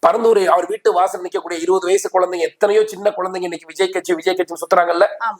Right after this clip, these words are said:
Speaker 1: அந்த குழந்தைங்களுடைய வேலை வாய்ப்பு இருக்கு, அவர் என்ன செய்வார்? எல்லாருக்கும் விவசாய நிலத்தை பிரிச்சு கொடுத்துட்டு விவசாய வேலை பார்க்குற அளவுக்கு பிள்ளைங்களை தயார் பண்ணிருக்காங்களா?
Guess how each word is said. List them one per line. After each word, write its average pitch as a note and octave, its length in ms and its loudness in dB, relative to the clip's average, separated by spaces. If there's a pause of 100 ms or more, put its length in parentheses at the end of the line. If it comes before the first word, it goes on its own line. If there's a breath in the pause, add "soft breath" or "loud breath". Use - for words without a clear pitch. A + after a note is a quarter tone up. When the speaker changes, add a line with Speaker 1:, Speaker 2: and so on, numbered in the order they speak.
(120)
Speaker 1:
அந்த F#3+ 220 2
குழந்தைங்களுடைய A3+ 520 2
வேலை G#3+ 220 0
வாய்ப்பு G#3+ 240 -4
இருக்கு, G3+ 160 -2
அவர் F#3 140 -4
என்ன G#3 160 -6
செய்வார்? G3+ 260 2 (840)
எல்லாருக்கும் G#3 380 2
விவசாய A3 280 2
நிலத்தை G3 240 -2
பிரிச்சு G3+ 260 -8
கொடுத்துட்டு F#3 280 -2
விவசாய G#3+ 280 2
வேலை G3 140 0
பார்க்குற F#3 260 -2
அளவுக்கு F#3+ 260 -8
பிள்ளைங்களை F#3+ 280 -2
தயார் F#3+ 200 2
பண்ணிருக்காங்களா? F3+ 480 0